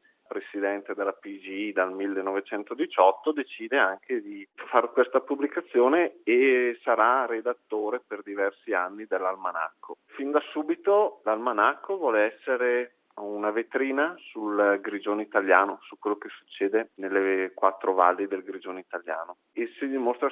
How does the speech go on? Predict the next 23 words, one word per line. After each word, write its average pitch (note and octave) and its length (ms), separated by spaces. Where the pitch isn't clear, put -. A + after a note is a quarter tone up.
subito B2 540
con A2 340
carattere A2+ 1040
popolare, F2+ 680
con G#2 200
una G2 100
varietà G2+ 560
di F#2+ 420
articoli A#2+ 1040
che - 160
raccontano, A2+ 1160
ehm, F2+ 960
gli A2 180
eventi G#2 720
che, G#2 300
eh, F2+ 800
ci - 140
sono G2 240
stati F2 840
nel F2+ 240
Grigione F2 420
italiano, D2+ 640
ecco. - 320